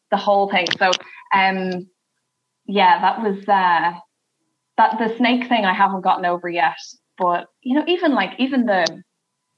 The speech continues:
the process of not having your phone when you're in there, I now don't use my phone as much still. I can, I can, I can put Instagram away for a couple of days, no problem. I can,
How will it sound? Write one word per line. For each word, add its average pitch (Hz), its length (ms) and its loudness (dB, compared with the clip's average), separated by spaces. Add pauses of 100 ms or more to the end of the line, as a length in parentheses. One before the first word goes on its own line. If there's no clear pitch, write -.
(880)
the 202 60 -10
process 202 400 -2
of 190 100 -4
not 190 180 0
having 185 240 -2
your 180 120 -4
phone 190 340 0
when 190 160 -2
you're 170 160 -4
in 170 120 -4
there, 165 240 -2
I 220 120 2
now 247 500 2
don't 202 220 0
use 208 160 -4
my 220 120 -2
phone 170 220 -2
as 160 120 -12
much 160 260 -6
still. 202 500 -2 (480)
I 208 100 0
can, 220 340 -4
I 240 160 4
can, 240 420 -2
I 240 140 2
can 254 240 -2
put 233 100 -2
Instagram 196 640 -4
away 180 360 0
for - 160 -8
a 175 40 -10
couple 180 240 -6
of 170 80 -4
days, 170 300 -2
no 180 120 -2
problem. 170 460 -4 (140)
I 185 80 -6
can, 175 280 -14